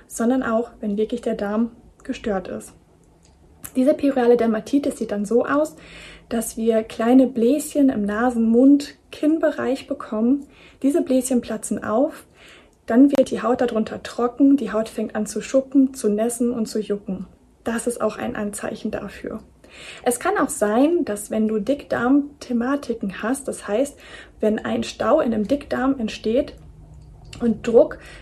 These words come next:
ähm, aufge-, ausgeübt wird auf Nervensysteme, dann kann es sein,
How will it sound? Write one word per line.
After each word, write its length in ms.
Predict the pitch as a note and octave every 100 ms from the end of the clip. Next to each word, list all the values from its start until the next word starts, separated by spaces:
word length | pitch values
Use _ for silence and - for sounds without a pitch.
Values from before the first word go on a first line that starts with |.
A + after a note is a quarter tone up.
| - -
ähm, 480 | A3+ A#3+ A#3+ C4 - -
aufge-, 480 | A3+ - - A#3+ -
ausgeübt 540 | A#3+ A#3+ A#3+ A#3 -
wird 220 | A#3+ A#3 -
auf 220 | G#3 -
Nervensysteme, 1200 | A3+ D4+ F4 A3+ - - - G3+ G3+ A3 D#4+ F4+ - -
dann 220 | A#3 F4
kann 240 | - B3
es 180 | A#3+ A#3+
sein, 420 | G3 G3 A#3 D4